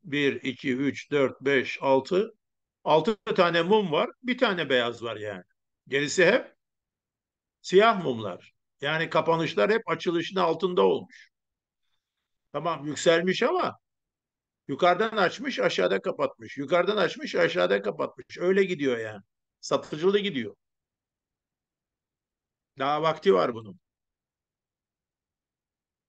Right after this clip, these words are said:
Yani şöyle bir görüntü var burada.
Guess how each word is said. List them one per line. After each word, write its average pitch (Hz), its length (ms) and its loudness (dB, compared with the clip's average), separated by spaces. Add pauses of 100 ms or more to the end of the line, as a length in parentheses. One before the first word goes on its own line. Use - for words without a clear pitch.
(1160)
Yani 202 220 -16 (540)
şöyle 147 440 0
bir 175 60 -8
görüntü 160 420 -2
var 120 340 0
burada. 101 220 -14